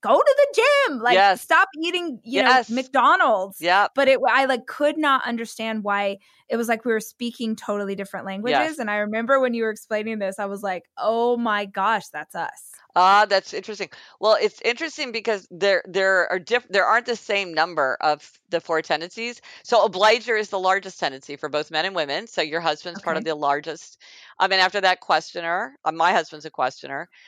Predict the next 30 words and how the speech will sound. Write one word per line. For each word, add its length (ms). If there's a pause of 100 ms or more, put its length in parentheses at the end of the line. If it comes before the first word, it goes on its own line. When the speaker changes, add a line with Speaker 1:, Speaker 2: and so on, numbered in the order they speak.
(180)
Speaker 2:
Um, 300
and 120
the 60
Speaker 1:
Okay. 80
Speaker 2:
smallest 400
tendency 380
is 100
rebel. 480 (440)
Um, 240
and 200
the, 200
and 120
only 280
slightly 420
larger 340
than 140
rebel 260
is 100
upholder. 480
So 140
you 220
and 80
I 100
are 120
Speaker 1:
Okay. 280
Speaker 2:
kind 220
of 80
part 240
of 100
fringe 640